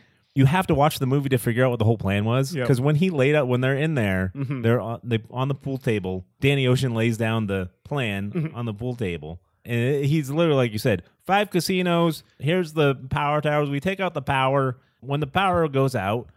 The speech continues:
Speaker 1: the auxiliary power kicks on for the casinos. And it turns on the lights. But we're gonna rewire it so it doesn't turn on the lights. It opens up all the doors of the cashier cages."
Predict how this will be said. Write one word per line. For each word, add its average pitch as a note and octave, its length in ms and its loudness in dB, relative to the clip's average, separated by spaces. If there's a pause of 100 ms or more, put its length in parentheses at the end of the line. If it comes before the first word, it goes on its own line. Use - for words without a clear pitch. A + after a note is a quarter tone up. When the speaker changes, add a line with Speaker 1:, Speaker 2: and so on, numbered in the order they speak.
(140)
Speaker 1:
the C3+ 160 -4
auxiliary C#3 560 0
power A2 320 0
kicks A2+ 280 -8
on A2+ 160 -2
for G#2 100 -8
the G2 80 -12
casinos. B2+ 720 -6 (340)
And A#2+ 140 -4
it B2+ 80 -2
turns E3+ 240 0
on D#3 100 2
the D#3 80 -4
lights. F3+ 520 -2 (160)
But F3+ 340 2
we're D3 160 2
gonna E3+ 180 0
rewire E3 580 2
it C#3+ 220 -2
so C#3+ 320 2
it B2 140 -4
doesn't F3+ 260 2
turn D3 200 2
on B2+ 120 0
the A#2 80 -2
lights. A2+ 420 0 (180)
It C3+ 120 2
opens D#3+ 320 0
up E3 300 -4 (140)
all G#3 140 2
the F3+ 120 2
doors E3+ 220 4
of F3+ 80 6
the F3 60 2
cashier G3 380 4
cages." F2+ 540 0